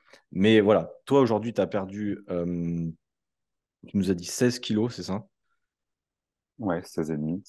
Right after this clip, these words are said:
Speaker 1: Se-,
Speaker 2: Très
Speaker 1: seize et demi,
Speaker 2: précis.
Speaker 1: euh,
Speaker 2: <laughs>
Speaker 1: c'est, c'est, c'est énorme, hein, sur, enfin, c'est énorme. T'as perdu du poids, mais t'as surtout, surtout, on l'a dit, perdu du gras. Et,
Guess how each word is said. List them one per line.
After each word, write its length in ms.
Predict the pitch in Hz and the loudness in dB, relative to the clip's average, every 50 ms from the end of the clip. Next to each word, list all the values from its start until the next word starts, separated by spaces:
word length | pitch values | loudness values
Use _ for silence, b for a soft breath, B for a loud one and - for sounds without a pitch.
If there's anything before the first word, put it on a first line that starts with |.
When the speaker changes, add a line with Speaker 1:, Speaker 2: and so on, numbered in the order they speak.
| _ _ _ _ B B B B _ | _ _ _ _ B B B B _
Speaker 1:
Se-, 220 | - - - - | -14 -12 -12 -10
Speaker 2:
Très 100 | - - | -10 -8
Speaker 1:
seize 260 | - - 123 110 104 110 | -4 0 0 2 4 4
et 60 | 104 | 4
demi, 360 | 104 110 120 131 139 143 147 - _ - | 6 6 6 4 2 -2 -8 -14 _ -14
Speaker 2:
précis. 160 | - 95 90 | -10 -6 -4
Speaker 1:
euh, 80 | 90 92 - | -4 -4 -6
Speaker 2:
<laughs> 40 | - | -8
Speaker 1:
c'est, 200 | - - - - | -12 -14 -14 -12
c'est, 260 | - - - - - - | -12 -12 -12 -10 -10 -10
c'est 240 | - - 101 95 | -4 2 4 4
énorme, 340 | 95 98 104 117 117 113 95 | 4 4 4 2 2 2 2
hein, 60 | 92 | 0
sur, 220 | 92 - - - - | -2 -6 -10 -12 -14
enfin, 200 | 87 - - 85 | -8 -6 -6 -6
c'est 140 | - - 90 | -2 -2 -2
énorme. 200 | 90 82 80 - - _ _ _ b b b b b b _ | -2 -2 -2 -6 -10 _ _ _ b b b b b b _
T'as 120 | - 95 92 | -2 0 2
perdu 280 | - 110 98 92 95 | 2 0 0 0 -6
du 140 | 95 101 98 | -6 -6 -8
poids, 260 | - - - 139 147 143 | -6 2 4 6 6 6
mais 100 | 120 95 | 6 4
t'as 120 | - 101 | 2 0
surtout, 420 | 87 - 101 90 - - - 71 69 | -2 -2 -6 -6 -6 -10 -12 -10 -10
surtout, 320 | - - 104 - - 120 | -8 -10 -10 -4 0 2
on 80 | 107 95 | 2 4
l'a 120 | 95 95 | 4 4
dit, 180 | 95 101 104 98 | 2 0 -6 -10
perdu 320 | - - 104 92 92 92 87 | -6 -6 -6 -6 -6 -8 -10
du 160 | - 95 87 | -8 -8 -4
gras. 380 | 82 92 82 113 120 117 117 - _ _ _ _ _ _ _ _ - | -4 -2 0 0 0 0 -2 -10 _ _ _ _ _ _ _ _ 2
Et, 320 | 120 127 123 120 120 - | 4 6 6 4 2 -2